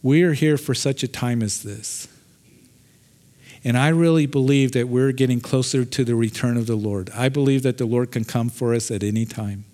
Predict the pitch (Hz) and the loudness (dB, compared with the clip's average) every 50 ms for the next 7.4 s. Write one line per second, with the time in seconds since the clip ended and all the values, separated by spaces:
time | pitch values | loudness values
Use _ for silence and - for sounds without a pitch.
0 | _ _ _ _ _ _ _ _ _ _ _ _ _ _ _ - 113 113 117 123 | _ _ _ _ _ _ _ _ _ _ _ _ _ _ _ -2 0 2 2 2
1 | 123 131 127 131 127 131 120 113 127 123 127 127 127 127 123 123 120 117 117 120 | 2 2 2 2 2 2 2 2 2 2 4 2 2 2 0 0 0 0 0 -2
2 | 123 127 135 147 151 147 - - _ _ _ _ _ _ _ _ _ _ - - | -2 -4 -4 -4 -6 -8 -10 -14 _ _ _ _ _ _ _ _ _ _ -20 -20
3 | _ _ - 127 123 120 123 131 127 - - - 139 135 131 131 120 - - - | _ _ 0 0 2 4 4 2 2 2 0 2 2 2 2 2 0 -2 -4 -6
4 | 123 127 131 135 139 139 135 135 - 131 117 120 117 113 117 113 117 117 123 123 | -4 -2 -2 0 0 0 0 -2 -2 -2 0 0 0 0 0 0 0 0 -2 -2
5 | 120 131 131 131 123 - - - - - - _ - 113 107 110 117 110 110 - | -2 -2 -2 -2 -4 -6 -8 -10 -14 -18 -12 _ -4 -2 0 0 0 -2 -2 -2
6 | - 120 123 - - 135 123 123 120 127 131 131 123 113 110 104 101 98 98 104 | -2 -2 -2 -2 -4 -4 -2 -2 0 0 0 0 0 0 -2 -2 -2 0 0 2
7 | 110 117 123 131 127 - - - | 2 2 2 0 -2 -4 -6 -10